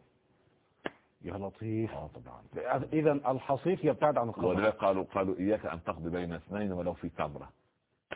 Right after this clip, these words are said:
Speaker 1: آه، الحصيف
Speaker 2: فالله،
Speaker 1: يبتعد عن
Speaker 2: فالله يعين أخ-، أبنائنا وإخواننا من القضاة،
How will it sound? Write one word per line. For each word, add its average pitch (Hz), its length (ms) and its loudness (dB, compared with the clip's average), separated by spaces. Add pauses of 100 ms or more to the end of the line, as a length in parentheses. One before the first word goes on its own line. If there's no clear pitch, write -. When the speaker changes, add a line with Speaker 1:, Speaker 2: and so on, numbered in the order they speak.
(360)
Speaker 1:
آه، 95 120 -12 (140)
الحصيف 110 320 -6
Speaker 2:
فالله، 117 220 4
Speaker 1:
يبتعد 123 160 -2
عن 107 60 2
Speaker 2:
فالله 104 240 4
يعين 110 440 0
أخ-، 82 380 -2
أبنائنا 107 600 -2
وإخواننا 101 460 -2
من 92 140 -2
القضاة، 90 500 0